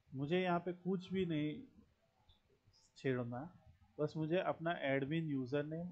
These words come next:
और password जो है, वो कहीं लिख लेना है। अभी मैं इसी को copy कर ले रहा हूँ, बाद में जो इन्होंने दिया है, तो ये मेरा admin password है,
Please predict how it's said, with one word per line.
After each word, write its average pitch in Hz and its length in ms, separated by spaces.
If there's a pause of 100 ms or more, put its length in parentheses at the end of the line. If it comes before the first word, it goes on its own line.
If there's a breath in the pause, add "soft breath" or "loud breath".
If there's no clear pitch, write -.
(120)
और 143 160 (100)
password 135 600
जो 123 100
है, 123 100 (200)
वो - 140
कहीं 135 160 (100)
लिख 117 220
लेना 104 260
है। 104 100 (460)
अभी 143 260
मैं 185 200
इसी 175 220
को 175 140
copy 147 400
कर 143 120
ले 123 160
रहा 139 100
हूँ, 117 100
बाद 127 380
में 147 120 (120)
जो 139 120
इन्होंने 139 280
दिया 117 280
है, 127 100 (440)
तो 135 40
ये 165 180
मेरा 180 260 (280)
admin 147 480
password 135 640
है, 123 60